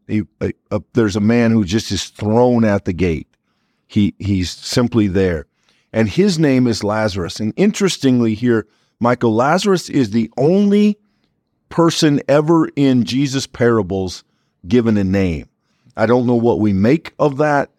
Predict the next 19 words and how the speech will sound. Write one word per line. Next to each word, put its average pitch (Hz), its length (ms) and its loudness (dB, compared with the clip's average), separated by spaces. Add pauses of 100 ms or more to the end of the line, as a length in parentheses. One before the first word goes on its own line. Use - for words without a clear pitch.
(240)
but 104 300 -2
this 160 280 0
is 131 200 2
unusual 120 960 0
in 104 220 0
Jesus' 110 380 0
stories. 85 640 -4 (420)
And 127 360 2
unlike 156 600 2
the 113 120 2
rich 120 320 0
man 107 300 0
who 107 140 -2
lives 104 300 0
a 101 60 -2
life 98 360 0
of 95 80 -4
luxury, 104 500 0
Lazarus 101 640 -2